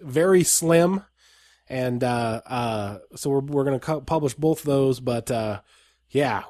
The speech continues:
W-, Weichard's essay is, is on some statistics and science shit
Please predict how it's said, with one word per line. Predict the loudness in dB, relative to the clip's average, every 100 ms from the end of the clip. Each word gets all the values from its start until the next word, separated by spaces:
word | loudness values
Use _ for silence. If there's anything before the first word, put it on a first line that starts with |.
| -12
W-, | -12 -6
Weichard's | 0 0 4 2 2
essay | 0 2 4 4 4
is, | 2 -2
is | 0
on | 4 4
some | 2 -2
statistics | -4 -6 -2 -2 2 0 0 0 -2 -4 -12 -20 _ -6
and | -2
science | 0 2 4 4 2
shit | 2 2 2 0